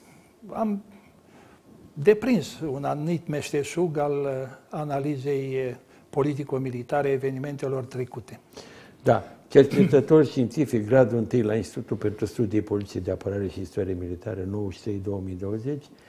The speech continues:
Speaker 2: director adjunct al instituției două mii douăzeci, două mii douăzeci, președinte al Comisiei Române de Istorie Militară, membru al Comisiei Internaționale de Istorie Militară, conferențiar universitar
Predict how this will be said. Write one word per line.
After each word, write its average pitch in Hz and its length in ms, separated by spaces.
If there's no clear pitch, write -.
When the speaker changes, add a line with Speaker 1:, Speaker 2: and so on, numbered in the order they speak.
Speaker 2:
director 120 480
adjunct 104 380
al 95 120
instituției 90 720
două 104 280
mii 101 180
douăzeci, 101 1200
două 110 320
mii 95 120
douăzeci, 107 520
președinte 113 480
al 104 100
Comisiei 101 460
Române 101 300
de 95 160
Istorie 95 480
Militară, 131 580
membru 123 280
al 107 80
Comisiei 107 440
Internaționale 101 680
de 98 60
Istorie 95 380
Militară, 98 500
conferențiar 104 720
universitar 101 640